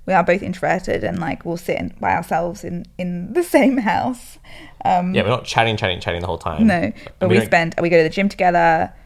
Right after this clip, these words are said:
Speaker 1: We just do everything
Speaker 2: We,
Speaker 1: together.
Speaker 2: and we don't care if the other person does go out.
Speaker 1: Yeah, yeah.
Speaker 2: Unless it's to Dungeons and Dragons and I'm gonna be
Speaker 1: I do
Speaker 2: home
Speaker 1: care.
Speaker 2: late. And then Amy just mo-, more is
Speaker 1: Do
Speaker 2: concerned
Speaker 1: care.
Speaker 2: that I'm gonna be home late and wake her up. Which is fair enough.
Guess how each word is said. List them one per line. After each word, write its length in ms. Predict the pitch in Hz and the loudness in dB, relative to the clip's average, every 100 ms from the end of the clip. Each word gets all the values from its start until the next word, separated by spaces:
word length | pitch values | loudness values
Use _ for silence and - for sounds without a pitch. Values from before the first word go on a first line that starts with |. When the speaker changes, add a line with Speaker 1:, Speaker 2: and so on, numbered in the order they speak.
| - | -14
Speaker 1:
We 60 | - | -6
just 180 | 214 - | -4 0
do 100 | 226 | 4
everything 320 | 254 147 - | 4 2 -6
Speaker 2:
We, 40 | - | -8
Speaker 1:
together. 260 | 131 135 | -2 0
Speaker 2:
and 120 | - 147 | 2 4
we 40 | |
don't 160 | 151 131 | 4 2
care 220 | 139 110 | 2 4
if 60 | 104 | 2
the 80 | |
other 80 | 110 | 0
person 320 | 107 - 95 - | 0 -4 -8 0
does 280 | 104 110 107 | 2 2 0
go 180 | 55 | -6
out. 340 | 50 - - - | -4 -6 -6 -6
Speaker 1:
Yeah, 220 | 269 277 | 2 4
yeah. 280 | 175 165 113 | 6 4 4
Speaker 2:
Unless 320 | 104 107 - | 0 -2 -2
it's 220 | - - - | -8 -10 -4
to 100 | 101 | -2
Dungeons 300 | 95 90 90 | -2 -4 -6
and 80 | 85 | -2
Dragons 400 | 85 87 85 85 | -2 -2 -6 -8
and 60 | |
I'm 40 | 85 | -8
gonna 140 | 80 | -6
be 60 | 170 | -4
Speaker 1:
I 60 | |
do 160 | 175 190 | 0 0
Speaker 2:
home 80 | 92 | 0
Speaker 1:
care. 260 | 190 - | -2 -2
Speaker 2:
late. 80 | 175 | -4
And 80 | 92 | -8
then 80 | 87 | -8
Amy 220 | 87 92 | -6 -8
just 260 | - - - | -8 -8 -4
mo-, 240 | 117 117 - | -2 -2 -2
more 320 | 143 156 160 | 4 8 8
is 80 | 170 | 8
Speaker 1:
Do 40 | |
Speaker 2:
concerned 180 | 123 - | 4 4
Speaker 1:
care. 160 | 117 107 | 4 4
Speaker 2:
that 80 | |
I'm 80 | 104 | 0
gonna 120 | 101 104 | -2 -4
be 120 | 107 | -8
home 360 | 101 - 110 107 | -6 0 0 2
late 160 | 90 65 | -2 -2
and 140 | 95 | -4
wake 140 | 98 | -4
her 120 | - 104 | -2 -4
up. 280 | 50 - - - - - - - - - - - - - | -6 -12 -20 -20 -20 -20 -20 -20 -20 -20 -20 -20 -20 -10
Which 160 | 123 | -6
is 100 | 139 | -4
fair 200 | - 196 | 4 4
enough. 340 | 101 - - | 4 -2 -16